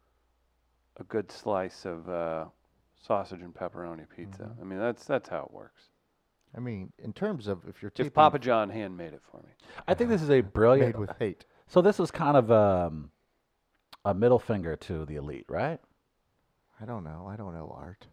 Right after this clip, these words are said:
Speaker 3: Me neither. I feel like
Speaker 2: I
Speaker 3: if
Speaker 2: know
Speaker 3: the
Speaker 2: when I,
Speaker 3: point
Speaker 2: I
Speaker 3: was
Speaker 2: like
Speaker 3: going to be
Speaker 2: something when
Speaker 3: made
Speaker 2: I
Speaker 3: is
Speaker 2: see
Speaker 3: that
Speaker 2: it. I mean, the
Speaker 3: I
Speaker 2: same
Speaker 3: don't
Speaker 2: guy
Speaker 3: know
Speaker 2: who
Speaker 3: what
Speaker 2: made
Speaker 3: point.
Speaker 2: this,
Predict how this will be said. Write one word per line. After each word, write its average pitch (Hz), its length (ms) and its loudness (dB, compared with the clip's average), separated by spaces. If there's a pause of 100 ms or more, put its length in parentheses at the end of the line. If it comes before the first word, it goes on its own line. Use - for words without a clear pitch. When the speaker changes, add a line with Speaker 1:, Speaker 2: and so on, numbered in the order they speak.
(200)
Speaker 3:
Me 95 160 -6
neither. 73 440 -12 (240)
I 123 100 2
feel 190 300 6
like 156 300 12
Speaker 2:
I 107 100 -4
Speaker 3:
if 120 60 4
Speaker 2:
know 113 60 2
Speaker 3:
the 131 80 10
Speaker 2:
when 110 100 2
I, - 20 2
Speaker 3:
point 175 220 10
Speaker 2:
I - 40 2
Speaker 3:
was 160 100 10
Speaker 2:
like - 80 2
Speaker 3:
going 151 160 8
to 139 60 6
be 139 80 6
Speaker 2:
something 131 140 4
when 131 100 10
Speaker 3:
made 123 80 4
Speaker 2:
I 120 40 4
Speaker 3:
is 107 80 -2
Speaker 2:
see - 60 0
Speaker 3:
that 113 320 8
Speaker 2:
it. - 100 -18 (1500)
I 131 40 -2
mean, 156 160 0
the 135 120 -2
Speaker 3:
I - 40 2
Speaker 2:
same 220 140 6
Speaker 3:
don't 233 100 -2
Speaker 2:
guy 190 180 10
Speaker 3:
know 180 60 6
Speaker 2:
who 185 60 6
Speaker 3:
what 170 80 2
Speaker 2:
made 156 240 2
Speaker 3:
point. 127 100 -14
Speaker 2:
this, 139 420 0